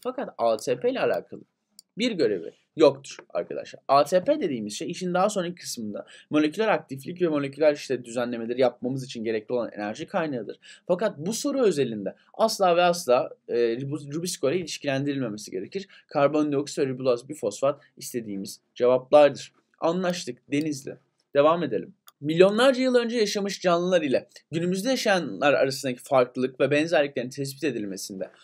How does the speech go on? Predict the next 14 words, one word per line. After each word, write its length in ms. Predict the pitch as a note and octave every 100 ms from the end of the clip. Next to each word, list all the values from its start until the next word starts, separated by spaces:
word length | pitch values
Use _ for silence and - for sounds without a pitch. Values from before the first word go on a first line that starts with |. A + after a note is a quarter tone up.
| _
hangisi 720 | - C#4 C#4 A#3 E3 C3 A#2+ - _
kullanılır? 540 | - E3+ E3+ E3 D3+
Sanki 560 | B2 - G3 A#3+ B3 A3+
bana 320 | F#3+ A#2+ A2 - -
sınıflandırmayla 1200 | - E3+ E3 E3 D#3+ E3 D#3+ D#3+ E3+ G3+ F3 C3
alakalı, 540 | A2+ G#2 - F#2 F2 _ - _ _ _ _ _ - C#3
daha 220 | C#3 D3+
doğrusu 300 | C3+ A2+ -
filogenetikle 640 | - D3 D#3 D#3 A3 -
alakalı 340 | D3+ G#2 G#2 D3+
bir 120 | G3
soru 220 | F#3 D#3
kökü 280 | - C3 A#2+
verildi. 280 | F2+ E2+ -